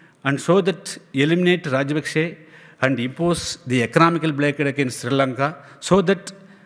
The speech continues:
something will definitely will have an impact, uh, uh, on this whole issue. That is the thing I want to, uh, emphasize,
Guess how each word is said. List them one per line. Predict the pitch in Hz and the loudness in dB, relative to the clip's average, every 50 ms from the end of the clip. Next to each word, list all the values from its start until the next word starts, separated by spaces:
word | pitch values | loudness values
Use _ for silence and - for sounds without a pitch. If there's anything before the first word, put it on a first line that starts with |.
| _ _ | _ _
something | - - 170 185 202 170 214 226 208 208 | 0 2 2 2 2 0 0 0 0 2
will | 202 196 190 | 0 0 0
definitely | 143 135 139 - 170 170 165 - 156 160 151 | 0 -2 -2 -2 -4 -6 -6 -4 -4 -4 -2
will | 143 143 135 131 127 127 123 | -2 -2 -4 -4 -6 -8 -8
have | 117 123 127 135 131 127 | -6 -4 -2 -2 -2 -2
an | 127 120 117 113 117 - - - _ _ _ | -4 -8 -8 -10 -12 -16 -20 -20 _ _ _
impact, | 135 139 123 - 160 143 135 - 135 | -4 -2 2 2 2 2 2 -4 -4
uh, | 120 113 113 - - - - _ _ _ _ - - - _ _ - | -4 -4 -6 -10 -16 -20 -20 _ _ _ _ -20 -20 -20 _ _ -4
uh, | 117 113 113 107 107 82 - - - - - _ - | -2 0 0 -2 -4 -8 -12 -16 -20 -20 -20 _ -2
on | 131 131 | 0 0
this | 123 117 - - | 0 -2 -2 -4
whole | 107 110 135 147 123 | 0 4 4 4 4
issue. | 110 117 113 - - 107 98 - - - - - _ - - _ _ | 2 0 -2 -2 -4 -6 -6 -8 -12 -20 -20 -20 _ -20 -20 _ _
That | 139 147 160 | -2 0 0
is | 180 165 | 0 -2
the | 180 175 | -2 -4
thing | - 196 196 196 185 | -4 -2 -2 0 2
I | 165 143 | 2 2
want | 135 139 151 156 - - | 2 0 0 -2 0 -2
to, | 147 127 113 92 82 - - - - - _ - - - - - _ _ - | -2 -2 -2 -6 -10 -14 -20 -20 -20 -20 _ -20 -20 -20 -20 -20 _ _ -6
uh, | 127 120 120 117 | -6 -4 -4 -4
emphasize, | 113 113 117 127 143 143 185 175 - - 147 113 - - - | -2 -2 -2 -2 0 2 0 0 0 0 -4 -6 -6 -10 -14